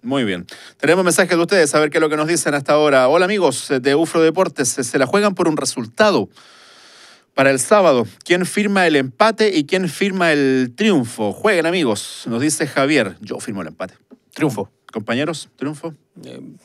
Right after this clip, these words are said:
Speaker 3: aquí ya se juega para ganar.
Speaker 1: ¿Sí?
Speaker 3: Vamos a ganar.
Speaker 1: Bueno. Eh, señores, ¿por qué en el último partido solo, solo se le suman ciento veinte minutos a los sub-veinte? Sí, con los que ingresaron, nos dicen aquí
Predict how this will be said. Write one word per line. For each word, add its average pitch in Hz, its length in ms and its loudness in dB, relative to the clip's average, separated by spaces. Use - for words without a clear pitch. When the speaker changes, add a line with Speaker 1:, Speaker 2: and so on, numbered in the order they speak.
Speaker 3:
aquí 123 240 -10
ya 110 240 -8
se 131 140 -16
juega 127 280 -6
para 113 180 -10
ganar. 139 260 -8
Speaker 1:
¿Sí? 147 240 -2
Speaker 3:
Vamos 131 160 -6
a 139 100 -6
ganar. - 160 -20
Speaker 1:
Bueno. 95 380 -2
Eh, 123 580 2
señores, 175 580 0
¿por 151 180 -2
qué 202 120 0
en 214 80 0
el 214 60 0
último 208 320 -2
partido 185 420 -2
solo, 196 240 -2
solo 208 500 -2
se 202 120 -6
le 156 80 -2
suman 180 300 -2
ciento 180 460 -4
veinte 180 420 -2
minutos 175 380 -6
a 151 40 -4
los 135 100 -6
sub-veinte? 147 720 -4
Sí, - 300 -4
con 190 180 0
los 156 120 0
que 170 100 -2
ingresaron, 139 680 0
nos 92 140 -10
dicen 92 240 -8
aquí 120 340 -8